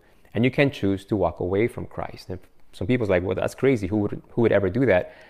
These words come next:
Well, the Bible says that a third of the angels in heaven that were perfect and holy chose that. The Bible says that Adam and Eve, who were created sinless, did that too. So freedom has never been removed from any of God's creatures.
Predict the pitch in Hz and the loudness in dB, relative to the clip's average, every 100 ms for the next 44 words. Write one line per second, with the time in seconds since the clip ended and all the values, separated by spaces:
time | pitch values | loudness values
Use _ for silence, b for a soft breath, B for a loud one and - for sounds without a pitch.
0 | B - 120 117 104 131 131 - 113 104 | B 6 8 8 8 8 6 4 4 6
1 | 101 95 - 113 101 95 104 110 95 95 | 6 6 6 6 6 2 0 0 -2 -4
2 | 87 120 101 90 101 - - - - 110 | -2 0 0 -2 -2 -4 -10 -20 2 4
3 | - 117 95 85 120 110 92 - 127 123 | 4 0 -2 0 2 2 0 -2 -4 -2
4 | - - - - - - - b b b | -6 -6 -12 -18 -20 -20 -20 b b b
5 | b b - 107 131 117 127 117 113 113 | b b 6 10 10 10 6 6 6 6
6 | 117 101 101 117 110 110 101 92 104 101 | 4 4 2 2 0 0 0 2 0 0
7 | - - 156 123 - - - 98 101 - | -2 -2 0 0 -2 -6 -10 -2 0 0
8 | 92 - - 113 - - - - b b | -4 -4 -4 -6 -6 -12 -14 -16 b b
9 | b b - 120 - 170 175 127 117 117 | b b -6 -4 6 8 8 6 0 0
10 | 113 131 143 117 104 98 98 117 113 - | 2 4 4 2 0 0 0 0 0 -2
11 | 101 98 98 92 92 92 - - 123 - | -8 -4 -2 -2 -2 -4 -4 -4 -4 -4
12 | - - | -8 -12